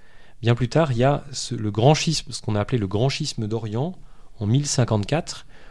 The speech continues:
où cette fois, ce sont les Grecs qui ne sont plus d'accord avec les Latins, c'est-à-dire avec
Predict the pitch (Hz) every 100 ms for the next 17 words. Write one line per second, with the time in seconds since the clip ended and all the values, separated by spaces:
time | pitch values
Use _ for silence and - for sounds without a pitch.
0 | - - 117 - 135 - 160 - 107 -
1 | 117 101 101 143 139 - 107 104 - 110
2 | - 151 135 131 98 92 - 95 113 107
3 | 143 - - 98 95 92 92